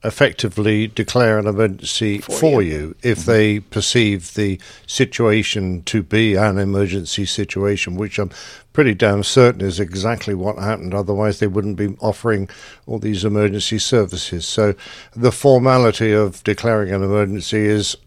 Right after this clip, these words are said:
Speaker 1: icing on the cake.
Speaker 2: Yeah.
Speaker 1: Uh,
Speaker 2: I think they
Speaker 1: it
Speaker 2: also
Speaker 1: would, I don't think it
Speaker 2: recognize
Speaker 1: would have
Speaker 2: that
Speaker 1: affected anything.
Speaker 2: they recognize that this line check captain now has a ton to deal with. You know, he's flying the
Speaker 1: Yeah.
Speaker 2: aircraft by himself. He's got someone who's incapacitated in the other seat. And,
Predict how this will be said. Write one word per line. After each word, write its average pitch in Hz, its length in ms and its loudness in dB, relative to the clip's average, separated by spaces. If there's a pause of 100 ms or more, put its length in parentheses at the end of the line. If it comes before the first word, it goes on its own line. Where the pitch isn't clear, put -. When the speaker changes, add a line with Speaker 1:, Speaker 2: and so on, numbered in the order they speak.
(160)
Speaker 1:
icing 110 440 0
on 101 180 0
the 95 80 -4
cake. 87 540 -2
Speaker 2:
Yeah. 175 160 -10
Speaker 1:
Uh, 98 160 -2
Speaker 2:
I - 60 0
think - 140 4
they 190 80 4
Speaker 1:
it 170 40 2
Speaker 2:
also 185 240 4
Speaker 1:
would, - 80 0
I - 40 2
don't 113 160 4
think - 40 0
it - 40 2
Speaker 2:
recognize 107 140 2
Speaker 1:
would 92 80 -4
have 104 100 2 (100)
Speaker 2:
that 110 60 2
Speaker 1:
affected 87 360 -6
anything. 85 320 -10 (360)
Speaker 2:
they 214 120 2
recognize 165 460 -2
that - 100 -16
this - 420 -10 (260)
line 165 200 -4
check - 260 -10
captain 151 320 -6
now 151 180 -8
has - 440 -6 (760)
a 196 60 -8
ton 208 260 -2
to 185 100 -4
deal 180 260 2
with. 143 300 -6
You 165 60 -12
know, 151 120 -8
he's 151 180 -10
flying 147 180 -6
the 120 60 -2
Speaker 1:
Yeah. - 40 0
Speaker 2:
aircraft 151 240 -8
by 151 80 -4
himself. 208 300 0
He's 220 100 -2
got 147 160 -4
someone 143 180 -10
who's 135 120 -8
incapacitated 160 800 -2
in 151 80 -6
the 151 100 -6
other 156 240 -4
seat. 151 480 -6
And, 143 500 -10